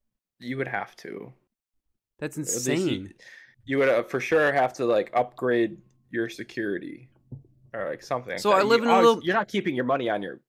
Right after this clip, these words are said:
Speaker 1: in your house, in, like, your mattress,
Speaker 2: Oh,
Speaker 1: but, I
Speaker 2: fuck
Speaker 1: mean
Speaker 2: no, dude. But, like, I live in, like, a little dinky apartment. People find out I live there. That shit's getting busted down. Like,
Speaker 1: You would
Speaker 2: first
Speaker 1: have to create a will right away.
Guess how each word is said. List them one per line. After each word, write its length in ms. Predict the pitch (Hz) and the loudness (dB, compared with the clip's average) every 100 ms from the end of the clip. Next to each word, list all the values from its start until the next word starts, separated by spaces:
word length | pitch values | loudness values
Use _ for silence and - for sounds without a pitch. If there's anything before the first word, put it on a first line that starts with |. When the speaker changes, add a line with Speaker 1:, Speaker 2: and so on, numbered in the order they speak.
| _ - | _ -12
Speaker 1:
in 100 | 123 | -10
your 120 | 107 | -8
house, 340 | 147 143 - - | -2 -2 -2 -12
in, 120 | 110 | -8
like, 220 | 113 110 | -8 -6
your 100 | 117 | -6
mattress, 280 | 117 113 - 151 | -4 -4 -2 0
Speaker 2:
Oh, 200 | 147 107 | 0 0
Speaker 1:
but, 120 | 117 | -2
I 40 | |
Speaker 2:
fuck 200 | - 156 | 2 2
Speaker 1:
mean 100 | - | 2
Speaker 2:
no, 220 | 160 156 151 | 0 2 2
dude. 380 | 131 123 123 123 _ _ - | 2 2 0 -6 _ _ -4
But, 100 | 151 | 2
like, 360 | 151 143 139 - | 4 2 0 0
I 100 | 156 | 2
live 180 | 175 160 | 2 2
in, 140 | 156 | 0
like, 140 | 151 139 | 0 -2
a 40 | |
little 200 | 139 147 | -2 -2
dinky 320 | 139 139 147 | 0 -2 0
apartment. 560 | 143 - 127 135 156 135 | -2 0 0 2 0 -2
People 220 | 160 160 | -4 -4
find 260 | 151 151 147 | 0 2 4
out 140 | 147 | 4
I 40 | 147 | 2
live 280 | 135 135 | 0 -2
there. 300 | 151 160 175 - _ _ - | 0 0 0 -6 _ _ 0
That 140 | 156 | 0
shit's 280 | 156 180 - | 2 0 0
getting 260 | 165 131 127 | -2 -2 -4
busted 580 | - 151 160 170 135 | 2 2 2 -4 -4
down. 540 | 127 135 143 147 151 147 _ _ _ _ _ _ _ _ | -2 0 2 2 -2 -6 _ _ _ _ _ _ _ _
Like, 440 | - 123 113 110 - _ _ _ _ | -6 -4 -4 -6 -16 _ _ _ _
Speaker 1:
You 160 | - 123 | -6 0
would 60 | 135 | 0
Speaker 2:
first 40 | |
Speaker 1:
have 100 | 131 | 0
to 60 | 123 | -6
create 240 | - 120 | -4 -2
a 40 | 101 | -2
will 520 | 98 - 120 110 104 | -4 -6 -2 0 0
right 240 | 107 101 | 0 0
away. 400 | 101 - - - | 0 -2 -2 -4